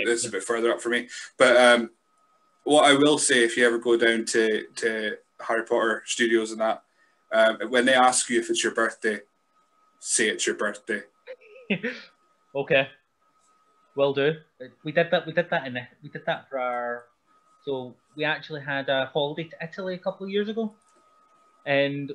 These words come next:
Speaker 2: we were, again, this was another one that we were supposed to get married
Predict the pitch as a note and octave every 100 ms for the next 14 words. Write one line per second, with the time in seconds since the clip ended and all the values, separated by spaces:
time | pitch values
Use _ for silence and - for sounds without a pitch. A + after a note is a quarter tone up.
0 | - D3 D3 C#3+ C#3+ _ C3+ C3+ _ C#3
1 | D3 D3 D3+ C#3 _ _ C#3 - C#3 C3+
2 | C3 D3+ D3 C#3+ B2 B2 _ E3+ D#3+ D3+
3 | B2 B2+ C3 C#3